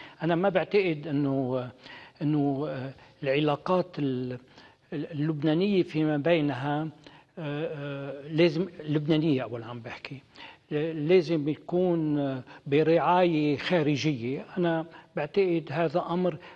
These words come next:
تعلمناه ودفعنا الثمن كلنا، آه، آه، مقابل هذا ال-، هذا الموقف. هلأ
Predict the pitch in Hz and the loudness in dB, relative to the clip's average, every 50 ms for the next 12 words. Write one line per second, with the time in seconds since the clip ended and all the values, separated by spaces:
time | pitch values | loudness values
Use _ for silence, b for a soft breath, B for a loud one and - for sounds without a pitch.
0 | B B B _ - 247 220 - - - - 170 156 185 185 185 185 185 175 196 | B B B _ -10 -10 -10 -10 -8 -2 0 0 2 2 2 2 2 2 2 2
1 | 202 185 156 147 165 147 151 - - 190 175 160 165 165 143 - - - 190 185 | 2 2 4 4 4 2 2 0 0 0 0 2 0 0 -2 -2 -2 -2 0 2
2 | 170 165 160 151 - 190 190 175 160 156 151 151 143 147 143 139 139 - - - | 2 2 0 2 2 2 2 4 2 2 2 2 2 2 0 -2 -6 -12 -16 -14
3 | - 135 135 131 120 123 135 131 B B B B B B B _ - 147 135 127 | -8 -6 -6 -6 -6 -8 -10 -12 B B B B B B B _ -10 -10 -8 -8
4 | 139 139 139 139 160 139 147 151 - - 190 185 170 151 175 143 127 123 165 160 | -8 -10 -12 -10 -2 0 0 0 2 2 2 2 4 4 2 0 2 2 0 2
5 | 139 151 143 131 127 135 120 123 131 131 127 127 139 139 143 127 120 127 120 110 | 2 2 2 2 0 0 -2 -4 -6 -6 -2 -2 0 0 0 0 -2 -2 -4 -6
6 | 113 - - - - - - 180 185 160 156 | -10 -12 -16 -20 -12 -4 0 0 0 0 0